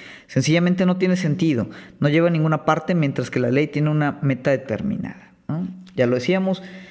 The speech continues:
la regla es arbitraria, no tiene sentido, es simplemente la sigues o no la sigues,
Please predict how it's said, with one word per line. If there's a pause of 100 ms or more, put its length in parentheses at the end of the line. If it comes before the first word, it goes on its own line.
(640)
la
regla
es
arbitraria, (380)
no
tiene
sentido,
es
simplemente
la
sigues
o
no
la
sigues,